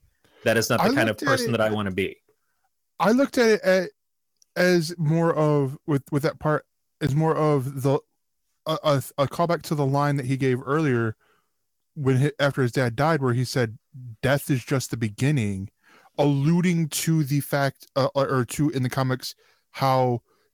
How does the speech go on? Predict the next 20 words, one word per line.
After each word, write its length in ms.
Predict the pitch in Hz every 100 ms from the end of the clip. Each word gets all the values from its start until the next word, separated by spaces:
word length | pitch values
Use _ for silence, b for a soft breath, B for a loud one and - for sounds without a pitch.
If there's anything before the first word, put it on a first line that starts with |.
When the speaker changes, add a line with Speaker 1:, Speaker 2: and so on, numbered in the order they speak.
| -
Speaker 2:
T'Challa 680 | - 127 - 139 135 139 135
and, 260 | 123 120 123
and 160 | 131 123
whoever 280 | 135 131 135
is 160 | 123
the 60 | 120
Black 260 | 127 117 -
Panther 480 | 143 131 127 113 - _ _ _ _
can 200 | - 139
sort 300 | 117 - 135
of 280 | 131 123 113 _ _ _ _ _ _ _ -
call 340 | - 160 143
on 440 | 139 135 131 127 139 -
the 440 | 123 123 113 117 -
other 360 | 139 147 139 120
Pan-, 340 | - 156 180 -
the 280 | 143 123 117 -
previous 340 | - 190 170 -
Black 240 | 117 -
Panthers 580 | 127 110 123 110 104